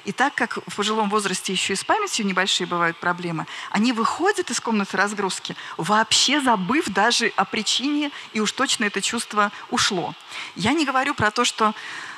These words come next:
а, телесно, да, проработать, и проблемы уйдут из жизни. Нет. Но снизить уровень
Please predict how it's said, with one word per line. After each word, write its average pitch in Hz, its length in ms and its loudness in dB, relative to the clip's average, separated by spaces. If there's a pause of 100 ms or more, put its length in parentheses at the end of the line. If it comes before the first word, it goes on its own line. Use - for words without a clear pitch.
(160)
а, 196 580 8 (800)
телесно, 180 580 2
да, 208 200 6
проработать, 220 800 2 (120)
и 214 180 2
проблемы 220 500 2
уйдут 175 260 0
из 170 60 -4
жизни. 170 440 -2
Нет. 202 400 2 (180)
Но 220 140 2
снизить 330 500 0
уровень 214 520 0